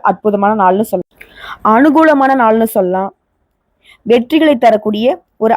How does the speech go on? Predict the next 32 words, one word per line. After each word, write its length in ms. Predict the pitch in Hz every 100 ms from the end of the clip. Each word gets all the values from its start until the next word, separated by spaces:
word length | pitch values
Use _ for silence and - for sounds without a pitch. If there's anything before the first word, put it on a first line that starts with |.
| -
அமைதியான 520 | 208 240 262 262 240 247
நாள்னு 240 | 190 208 214
சொல்லலாம். 240 | 175 - _ _ _ _ _ _ -
உங்களுடைய 160 | 220 214
வேண்டுதல்கள் 440 | 247 285 294 269
எல்லாமே 280 | 240 233 262 -
இன்னைக்கு 240 | 233 214 214
நிறைவேறும். 360 | 190 180 185 - _ _ _ _ _ _ _ _ -
தெய்வங்கள் 560 | 196 233 254 277 285 - 233
உங்களுக்கு 320 | 214 208 311 -
பக்கபலமா 500 | 208 - 208 185 190 254
நிக்கிறாங்க. 380 | 190 - 180 180 - _ _ _ _ _ _
So, 60 | -
இந்த 100 | 254 240
வீடியோ 160 | 302 320
பதிவு 140 | 277 285
உங்களுக்கு 140 | 233
பிடிச்சிருந்தா 320 | 214 214 208 -
வீடியோக்கு 300 | 247 208 202 190
லைக் 180 | 208 233
பண்ணுங்க, 260 | 220 226 - 208
நம்ம 180 | 190 185 -
சேனல் 240 | 196 208 214
சப்ஸ்கிரைப் 320 | - 220 220
பண்ணுங்க, 220 | 196 214 233
மேலும் 280 | 208 233 262
பிடிக்கிறக்க 300 | 240 202 196 226
friends 200 | 208 208
and 100 | 214
ஃபேமிலிக்கு 320 | 208 185 175 -
ஷேர் 160 | 190 185
பண்ணுங்க. 220 | 180 180